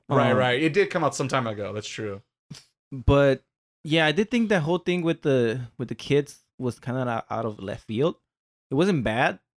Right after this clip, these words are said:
Speaker 2: It was just, like, I feel like it didn't connect with it. I feel like there was two movies. But from what I, what I remember, it was about being yourself and liking who you are.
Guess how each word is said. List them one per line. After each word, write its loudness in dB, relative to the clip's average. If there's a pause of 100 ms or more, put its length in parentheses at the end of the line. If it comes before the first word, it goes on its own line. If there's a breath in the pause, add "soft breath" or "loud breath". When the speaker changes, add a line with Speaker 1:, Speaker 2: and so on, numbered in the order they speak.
(280)
Speaker 2:
It 0
was -4
just, -10
like, -6
I -8
feel -8
like -6
it -10
didn't -4 (440)
connect -4 (120)
with -12
it. -8
I -20
feel -8
like -6
there -8
was -12
two -8
movies. -6 (540)
But -2 (420)
from -2
what 4
I, -2 (240)
what -2
I 0
remember, 2
it -2
was 2
about 2 (320)
being 2
yourself -2
and -2
liking -6
who -4
you 0
are. -2